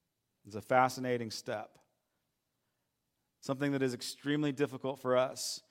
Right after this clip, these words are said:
because we are a fast food culture. We want our blessing and we want it now. We want our breakthrough yesterday.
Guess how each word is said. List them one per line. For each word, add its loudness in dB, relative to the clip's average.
because -6
we -2
are 4
a 2
fast 2
food 0
culture. -6
We 0
want 10
our 12
blessing 6
and -4
we 0
want 2
it -4
now. -4
We -2
want 8
our 10
breakthrough 6
yesterday. 2